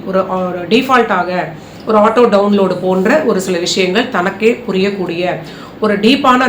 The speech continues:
நாலேஜ் இவர்களுக்கு இருக்கிறது. ஏனென்றால், இந்த கேது ஸ்டார்ஸ் அப்படின்னு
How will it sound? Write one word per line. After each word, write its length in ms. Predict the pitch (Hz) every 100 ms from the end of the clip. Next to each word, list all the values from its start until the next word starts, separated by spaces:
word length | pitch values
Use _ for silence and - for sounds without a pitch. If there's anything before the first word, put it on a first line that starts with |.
| 202
நாலேஜ் 340 | 180 202 196 175
இவர்களுக்கு 500 | 170 165 165 160 220 214 190
இருக்கிறது. 520 | 190 185 170 156 165 160 - - - 269
ஏனென்றால், 440 | 311 277 269 277 247
இந்த 120 | 214
கேது 260 | 226 233 269 -
ஸ்டார்ஸ் 380 | 226 208 226 208
அப்படின்னு 260 | 185 196